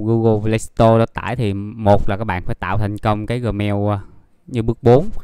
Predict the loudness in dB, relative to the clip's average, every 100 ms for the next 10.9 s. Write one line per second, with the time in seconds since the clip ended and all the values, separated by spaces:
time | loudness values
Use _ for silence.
0 | -10 -8 -2 0 0 -4 -4 -4 -4 -4
1 | 0 2 2 0 0 0 0 0 -2 -4
2 | -4 -6 -6 -6 -8 -10 -18 -6 -2 0
3 | -2 -4 -2 0 0 -2 -8 _ 2 2
4 | 2 -2 -2 -4 -4 -6 -6 -6 -8 _
5 | _ _ _ -6 -6 -6 -8 -6 -4 -4
6 | -4 -4 -2 -4 -4 -6 -8 -8 -8 -4
7 | -2 -2 -4 -6 -4 -4 -6 -10 _ _
8 | _ _ _ -10 -10 -6 -4 -4 -6 -2
9 | 2 4 2 -4 -8 -8 -8 -6 -4 -2
10 | 0 0 0 0 0 -4 -2 2 2